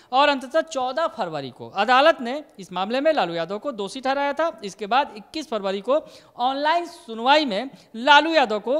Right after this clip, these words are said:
अदालत की ओर से पाँच साल जेल और साठ लाख रुपए का अर्थदंड की सजा सुनाई गई थी। तो लालू प्रसाद यादव समेत कुल चालीस अभियुक्त इस मामले में दोषी ठहराए गए थे। तो आपको ये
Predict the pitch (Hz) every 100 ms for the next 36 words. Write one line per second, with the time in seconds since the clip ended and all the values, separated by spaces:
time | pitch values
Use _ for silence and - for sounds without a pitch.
0 | 311 - 226 240 254 262 - 214 196 208
1 | - 190 180 180 170 233 262 247 247 226
2 | - 277 294 302 247 226 202 202 202 208
3 | 277 - _ - 233 233 233 220 262 -
4 | 170 185 180 - 156 135 117 110 - 110
5 | 139 170 208 226 214 220 214 196 196 185
6 | 262 - - _ _ _ _ _ _ _
7 | - 262 262 208 233 302 - - 185 226
8 | - 208 170 160 180 240 202 180 170 254
9 | 262 135 131 123 113 107 _ 113 147 143
10 | 139 - 175